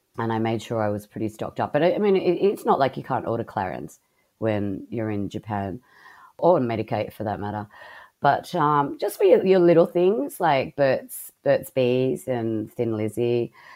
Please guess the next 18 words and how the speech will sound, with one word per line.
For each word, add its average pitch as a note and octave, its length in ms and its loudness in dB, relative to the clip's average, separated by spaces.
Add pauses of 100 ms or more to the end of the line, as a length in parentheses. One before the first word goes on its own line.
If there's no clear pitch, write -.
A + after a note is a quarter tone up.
(100)
you E3 120 4
would E3+ 120 4
either F#3+ 320 2
stock G3 340 -4
up C3 440 2
or B2+ 500 4
you B2 240 0
would A#2+ 260 -2
Google A2+ 640 -2
any C3+ 240 2
kind C3 280 -2
of G#2+ 100 -2
review G#2+ 640 -2
where G#2 500 -2
the A2 100 -8
product F#2 400 -6
was A2+ 140 -10
similar. F#2+ 400 -10